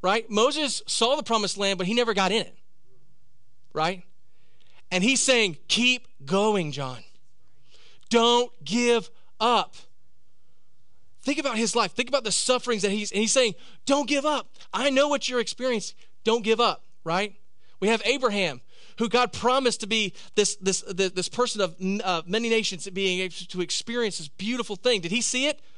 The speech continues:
No. And what is he saying? "Keep going. Don't give up. Keep going." I mean, we got this huge crowd behind us, right? People that have loved and served God who knew that his promises were true, even though they didn't even get a chance to see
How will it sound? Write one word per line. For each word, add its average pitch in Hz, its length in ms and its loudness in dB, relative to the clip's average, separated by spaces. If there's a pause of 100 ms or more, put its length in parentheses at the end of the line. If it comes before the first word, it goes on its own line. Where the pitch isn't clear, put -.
(120)
No. 240 400 4 (260)
And 202 80 0
what 226 100 4
is 240 60 -2
he 254 100 0
saying? 254 340 4 (280)
"Keep 226 360 0 (360)
going. 190 400 0 (640)
Don't 208 240 4
give 240 180 2
up. 277 260 2 (480)
Keep 254 240 2
going." 262 280 4
I 165 60 -2
mean, 196 120 2
we 269 80 -4
got 277 140 2
this 220 240 -2
huge 262 260 -2
crowd 240 320 2
behind 208 380 0
us, - 320 -6 (240)
right? 196 220 -2
People 240 420 2
that 175 220 2
have 156 100 -6 (240)
loved 220 300 4
and 196 80 -2
served 226 280 2
God 208 280 2
who 190 220 0 (220)
knew 226 360 0
that 214 120 0
his 180 160 -2
promises 208 480 -2
were 165 140 -4
true, 220 240 -4
even 208 260 -4
though 196 100 2
they 180 120 0
didn't 185 120 0
even 160 140 -6
get 151 100 -8
a - 20 -14
chance 143 320 -8
to 143 100 -10
see 139 320 -6